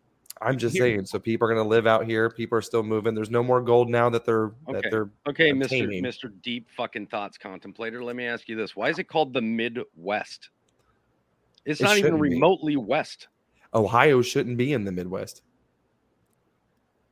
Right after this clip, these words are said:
Speaker 2: Is it Midwest?
Speaker 1: Yeah.
Speaker 3: Yeah.
Speaker 1: Yeah.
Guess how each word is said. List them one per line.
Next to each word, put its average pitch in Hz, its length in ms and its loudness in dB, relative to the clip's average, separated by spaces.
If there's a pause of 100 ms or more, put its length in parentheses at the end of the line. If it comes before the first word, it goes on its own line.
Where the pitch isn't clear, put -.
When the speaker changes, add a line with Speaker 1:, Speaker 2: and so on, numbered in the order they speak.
(480)
Speaker 2:
Is 113 140 -10
it 180 80 -8
Midwest? 208 440 -12 (520)
Speaker 1:
Yeah. 117 340 -4 (520)
Speaker 3:
Yeah. 113 200 0
Speaker 1:
Yeah. 160 220 -4